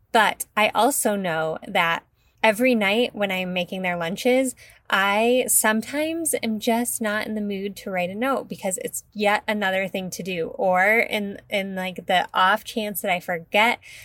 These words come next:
which has happened twice before, I will never forget because she was, like, devastated.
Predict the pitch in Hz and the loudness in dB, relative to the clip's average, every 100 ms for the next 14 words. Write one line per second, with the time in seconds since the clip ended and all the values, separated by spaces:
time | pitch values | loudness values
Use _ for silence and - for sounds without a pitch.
0 | - - - 180 - 196 - 233 226 214 | -8 -6 -4 -6 -2 -2 0 -2 -2 -4
1 | - - 208 202 247 - - 226 - 226 | -12 -8 0 2 2 2 0 -2 0 2
2 | 226 208 180 175 175 190 214 220 214 - | 2 2 0 -2 -2 0 0 -2 -2 -4
3 | 220 208 220 214 208 - 196 185 185 180 | -2 0 0 -2 -8 -4 -2 -2 -2 -4
4 | 233 - - 190 170 170 170 - 208 202 | -4 -10 -8 -6 -6 -4 -6 -2 -2 0
5 | 185 208 190 185 185 | -4 -6 -2 0 0